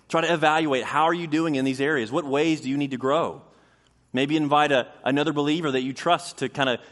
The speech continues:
give you a, an inventory as well, to say, "Here's how I'm doing. Now you can speak into my life."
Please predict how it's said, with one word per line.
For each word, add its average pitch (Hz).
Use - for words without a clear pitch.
give 135
you 151
a, 117
an 139
inventory 151
as 139
well, 156
to 127
say, 110
"Here's 139
how 147
I'm 147
doing. 147
Now 123
you 117
can 120
speak -
into 135
my 135
life." 107